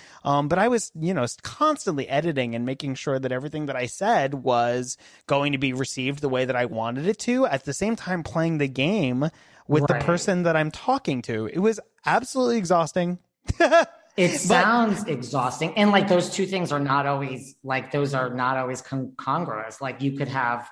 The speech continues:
Speaker 2: one thing you wanna, like, redeem yourself
Speaker 1: Yes.
Speaker 2: in America's eyes because you want a career after this, but at the same time,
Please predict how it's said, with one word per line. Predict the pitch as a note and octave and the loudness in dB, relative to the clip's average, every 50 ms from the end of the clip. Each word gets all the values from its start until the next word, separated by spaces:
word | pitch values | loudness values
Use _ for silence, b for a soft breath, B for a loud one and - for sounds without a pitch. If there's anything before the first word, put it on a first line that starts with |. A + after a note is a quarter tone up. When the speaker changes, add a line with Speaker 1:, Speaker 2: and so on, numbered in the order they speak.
| B B B B B B - | B B B B B B -6
Speaker 2:
one | D#3 D3 E3 F3 F#3+ F#3+ | 0 4 4 6 4 4
thing | - G#3 F#3 F3 | 2 2 0 2
you | D#3+ E3+ D3+ | 2 2 2
wanna, | D3+ D3+ D3+ D3 | 0 0 0 -2
like, | C3+ C#3 C#3 C3 | -2 -4 -4 -6
redeem | C#3+ C#3+ C#3 C#3 D3 D3 D#3+ D#3+ D#3 | -6 -6 -4 -2 -2 0 2 2 2
yourself | D3 D3 C#3 D3 D3+ C3+ B2+ | 2 0 -2 -2 -2 0 0
Speaker 1:
Yes. | C3 B2+ A#2 A2+ | 0 0 0 0
Speaker 2:
in | A2+ | 0
America's | - C3 C3+ C3+ C#3+ D3 C3+ | -2 -2 -2 -2 -2 -2 -2
eyes | E3 - D3 C#3 C#3 C#3+ C#3 C#3 C#3+ C#3+ | 0 2 4 4 4 4 2 2 0 -2
because | C#3+ D3 - D3+ C3 C3+ | -6 -6 -6 -4 -2 -2
you | D3 | 0
want | C#3+ C#3 C3+ | 0 0 -2
a | C3+ | -2
career | C#3 - - D3+ D3+ E3+ F#3 E3+ D3+ | -4 -4 -2 -2 0 0 2 2 0
after | C3+ C3 - C#3+ | 0 -2 -4 -6
this, | B2 C3+ B2+ C3+ | -6 -6 -8 -6
but | C3+ C#3+ | -4 -6
at | C3 C3 | -6 -6
the | - B2+ | -8 -8
same | - - C#3 C#3 | -6 -4 -4 -4
time, | C#3 C#3 E3 E3+ D#3 C#3+ C3+ C3 C3 | -2 -2 0 0 0 0 -2 -4 -6